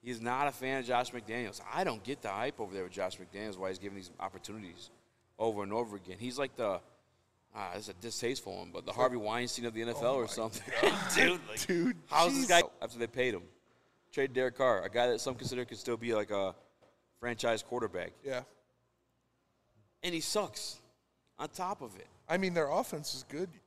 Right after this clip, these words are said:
Speaker 2: last year.
Speaker 1: And
Speaker 2: They
Speaker 1: then
Speaker 2: had
Speaker 1: his
Speaker 2: the number one running back in the N F L, and Davante Adams went crazy.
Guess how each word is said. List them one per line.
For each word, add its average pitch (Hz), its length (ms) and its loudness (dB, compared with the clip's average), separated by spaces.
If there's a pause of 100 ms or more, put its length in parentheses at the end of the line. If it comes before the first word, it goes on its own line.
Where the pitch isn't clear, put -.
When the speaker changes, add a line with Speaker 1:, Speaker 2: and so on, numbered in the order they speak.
Speaker 2:
last 110 300 -10
year. 151 240 -10 (140)
Speaker 1:
And - 80 -2
Speaker 2:
They - 60 0
Speaker 1:
then 233 40 0
Speaker 2:
had 226 40 2
Speaker 1:
his 208 100 0
Speaker 2:
the 147 80 -2
number 175 200 2
one 156 200 2
running 156 240 0
back 151 180 0
in 160 80 -8
the 143 80 -6
N 135 120 -6
F 135 120 -8
L, 139 160 -2
and 147 80 -4
Davante 143 380 -10
Adams 135 260 -6
went 127 180 -10
crazy. - 380 -12